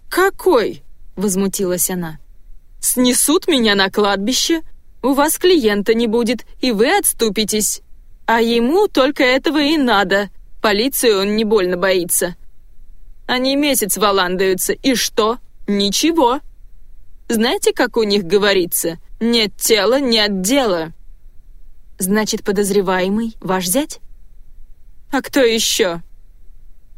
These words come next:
И как он смог добраться до вашей машины?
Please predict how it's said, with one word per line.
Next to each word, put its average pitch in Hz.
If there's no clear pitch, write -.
И 214
как 294
он 247
смог 233
добраться 247
до 233
вашей 254
машины? 254